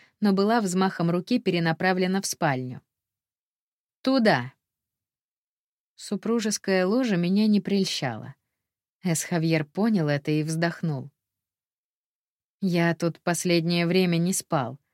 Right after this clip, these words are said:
В мансарде есть ещё одна комната, там тюфяк.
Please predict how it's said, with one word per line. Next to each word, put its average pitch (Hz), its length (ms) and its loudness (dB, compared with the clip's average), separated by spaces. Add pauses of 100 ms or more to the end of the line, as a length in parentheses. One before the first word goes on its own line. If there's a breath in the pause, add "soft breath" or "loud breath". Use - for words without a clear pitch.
(480)
В 190 60 -4
мансарде 214 580 4
есть 208 300 0
ещё 226 280 2
одна 156 260 2
комната, 147 500 -4
там 220 220 2
тюфяк. 147 520 -4